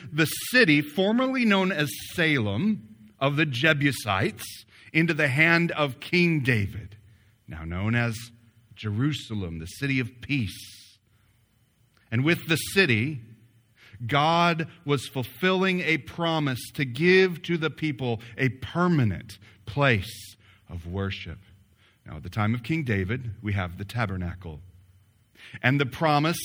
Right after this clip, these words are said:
and the preparation for the building of the temple under David's son, Solomon. Now, God had given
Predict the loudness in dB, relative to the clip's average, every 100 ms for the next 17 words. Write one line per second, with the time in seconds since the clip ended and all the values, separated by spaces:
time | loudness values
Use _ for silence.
0 | -10 -14 0 2 4 2 4 2 4 10
1 | 12 10 8 4 4 4 2 -2 -10 -14
2 | 0 2 4 6 6 4 4 0 -2 0
3 | 0 -2 -2 0 0 0 -2 -4 -14 -20
4 | 2 4 4 0 -6 -2 0 2 0 -4
5 | -8 -16 -20 -20 _ -10 0 2 2 0
6 | -2 -6 -12 -20 -20 -20 _ _ _ _
7 | _ _ _ _ _ _ _ -8 -2 2
8 | 4 2 2 2 4 2 0